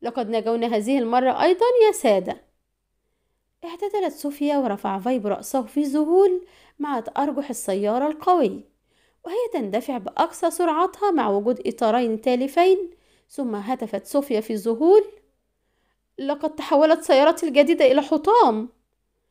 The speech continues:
غمغم فايبو في سخط: "صهي يا صوفيا، المهم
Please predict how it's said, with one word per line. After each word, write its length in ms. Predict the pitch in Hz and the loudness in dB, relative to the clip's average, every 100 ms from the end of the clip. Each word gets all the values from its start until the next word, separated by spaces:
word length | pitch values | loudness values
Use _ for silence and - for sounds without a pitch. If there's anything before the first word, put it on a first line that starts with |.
| _ _ _ _ 370 | _ _ _ _ -8
غمغم 400 | 453 240 226 185 | -8 -6 -8 0
فايبو 400 | 277 294 240 254 | 2 2 0 -6
في 260 | - 185 | -4 -6
سخط: 640 | 185 320 330 349 330 _ _ _ _ _ _ | -2 -4 0 -2 -2 _ _ _ _ _ _
"صهي 360 | - 311 339 | -8 -4 -2
يا 80 | 247 | -2
صوفيا، 500 | 214 277 277 220 - _ _ _ - | -2 -4 -2 -6 -6 _ _ _ -2
المهم 380 | 359 359 427 | 0 0 0